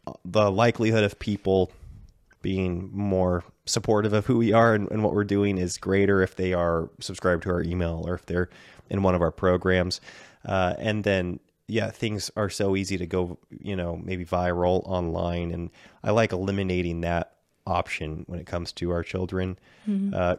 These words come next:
Speaker 1: clearly, you know, we've had our kids online a lot in these last five years. And yeah, we just wanna move away from it, I think. Would you
Speaker 2: Yeah.
Speaker 1: would you agree?
Speaker 2: Yeah, it's funny. Like, we didn't feel convicted about it before.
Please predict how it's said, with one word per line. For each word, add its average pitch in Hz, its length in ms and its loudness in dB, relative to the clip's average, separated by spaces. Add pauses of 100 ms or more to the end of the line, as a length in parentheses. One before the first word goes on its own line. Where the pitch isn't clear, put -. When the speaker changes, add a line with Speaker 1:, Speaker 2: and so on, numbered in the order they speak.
(100)
Speaker 1:
clearly, 110 320 4
you 87 160 -4
know, 92 80 2
we've 95 140 -2
had 95 160 4
our 87 80 0
kids 90 240 -2
online 85 380 2
a 78 80 -4
lot 82 400 0
in 113 100 -6
these 110 320 -4 (160)
last 107 360 2
five 101 340 2
years. 104 360 2 (840)
And 98 500 0 (600)
yeah, 127 180 4
we 107 140 2
just 92 120 -6
wanna 95 140 -2
move 92 220 -2
away 85 220 -2
from 87 180 -8
it, - 100 -10 (640)
I 107 60 -8
think. 87 300 -10 (720)
Would 208 80 0
you 240 80 0
Speaker 2:
Yeah. 226 100 -6 (100)
Speaker 1:
would - 140 -14
you 95 120 0
agree? 95 340 0 (160)
Speaker 2:
Yeah, 262 200 0
it's - 140 -4
funny. 269 240 0
Like, 226 180 0
we 247 100 0
didn't 262 260 -4
feel 226 180 0
convicted 190 480 -4
about 175 280 0
it 175 100 -6
before. 190 420 -4